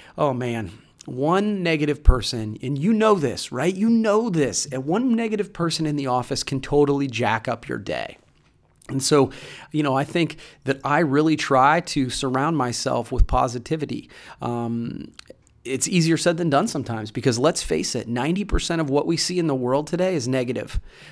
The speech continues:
uh, whether it's social media, whether it's media, and the people who just frankly, you know, refract that off of them. So, you know, my wife is a real source of positivity in my life.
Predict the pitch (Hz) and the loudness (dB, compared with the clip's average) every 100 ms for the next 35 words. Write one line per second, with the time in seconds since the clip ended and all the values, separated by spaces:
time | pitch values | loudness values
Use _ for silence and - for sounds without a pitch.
0 | - 120 113 117 113 - - 185 196 185 | -6 -4 -2 -2 -2 -4 0 0 0 0
1 | 180 180 170 156 123 113 110 139 170 185 | 0 2 2 2 0 -2 -4 -2 -2 0
2 | 175 165 160 - - - 135 135 - 185 | 0 0 -2 -12 -14 -6 -2 2 4 4
3 | 180 123 147 131 135 147 - 147 147 151 | 2 0 0 -2 -2 -4 -2 -4 -2 -2
4 | 139 135 - - - 143 127 117 113 - | 0 0 -4 -16 -4 -2 0 0 0 -2
5 | - - 131 131 - 139 156 156 - 127 | -2 -6 -4 -4 0 2 2 -2 -8 0
6 | 123 107 113 - 131 131 143 110 113 92 | 2 2 -2 0 2 2 -2 -4 -6 -6
7 | 95 - 143 135 135 - - 156 156 196 | -8 -4 0 0 0 -8 -2 0 4 2
8 | 147 127 110 - 135 123 123 120 113 - | 4 2 0 -4 -4 -2 -2 -2 -4 -2
9 | 120 143 - 123 117 120 120 - 131 127 | 0 -2 -2 -2 0 0 -2 -2 0 0
10 | 120 113 110 117 107 - | -2 -4 -4 -4 -6 -10